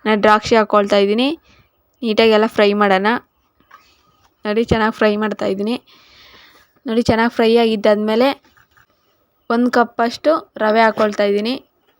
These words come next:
ಸಣ್ಣ ರವೆ ಫ್ರೆಂಡ್ಸ್, ಇದು ಬಿಳಿ ರವೆ. ಚೆನ್ನಾಗಿ ಹುರ್ಕೋಬೇಕು. ಕಮ್ಮಿ ಉರಿ ಇಟ್ಕೊಂಡು ಹುರಿತಾ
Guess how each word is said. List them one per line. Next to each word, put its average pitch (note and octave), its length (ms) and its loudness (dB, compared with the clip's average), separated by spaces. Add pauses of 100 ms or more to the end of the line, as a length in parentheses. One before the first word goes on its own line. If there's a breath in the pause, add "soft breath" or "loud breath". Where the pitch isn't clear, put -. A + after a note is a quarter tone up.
(340)
ಸಣ್ಣ A3 340 -2
ರವೆ G#3+ 260 -2
ಫ್ರೆಂಡ್ಸ್, G#3 320 -8
ಇದು G3 180 -8
ಬಿಳಿ G#3 240 0
ರವೆ. G#3 220 -2 (1900 soft breath)
ಚೆನ್ನಾಗಿ A#3+ 360 2
ಹುರ್ಕೋಬೇಕು. G#3+ 540 -2 (760)
ಕಮ್ಮಿ A#3 360 -2
ಉರಿ A3+ 180 -2
ಇಟ್ಕೊಂಡು A3+ 420 -6 (2750)
ಹುರಿತಾ A#3 360 2